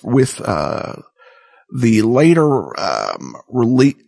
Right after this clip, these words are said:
uh, releases and more refined copies out there that sound really bad, um,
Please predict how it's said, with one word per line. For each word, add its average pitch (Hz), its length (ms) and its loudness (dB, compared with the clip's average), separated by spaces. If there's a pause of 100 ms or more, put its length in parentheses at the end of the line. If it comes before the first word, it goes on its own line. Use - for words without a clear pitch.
(100)
uh, 104 240 0
releases 139 640 2
and 113 140 0
more 135 460 2
refined 135 500 -2
copies 156 480 -2
out 87 240 -4
there 92 320 -2
that 110 220 -6 (300)
sound 151 500 2
really 160 340 2
bad, 139 720 -2 (800)
um, 95 760 -4